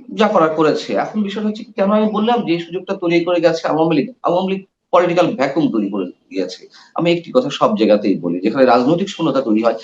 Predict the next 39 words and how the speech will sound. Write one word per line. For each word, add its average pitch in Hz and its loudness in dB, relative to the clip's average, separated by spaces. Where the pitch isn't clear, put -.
এটি 165 2
আমার 160 4
কথা - 0
নয়, - 0
এটি 127 -6
পলিটিক্যাল 120 0
সায়েন্সের 123 0
যারা 104 2
স্কলার 139 0
তারা, 110 0
তাদের - -2
কথা। 85 -8
আমি 123 2
শুধু 123 -2
মেসেজটা 120 2
পৌঁছে 117 0
দেওয়ার 107 4
চেষ্টা - -6
করি 98 -2
সব 127 2
জায়গায়। - 2
অনেকেই 208 4
জানেন, - 2
তারপরে 151 4
এটি 170 4
আমি 175 4
বিশ্বাস 123 -2
করি, 98 -8
যেখানে 113 -4
বা 117 4
কোনো 123 2
রাষ্ট্রের, 131 2
সমাজে 139 2
যখন 131 -2
পলিটিক্যাল 120 0
ভ্যাকুয়াম 165 -4
তৈরি 110 -2
হয়, 85 -8
তার 117 -2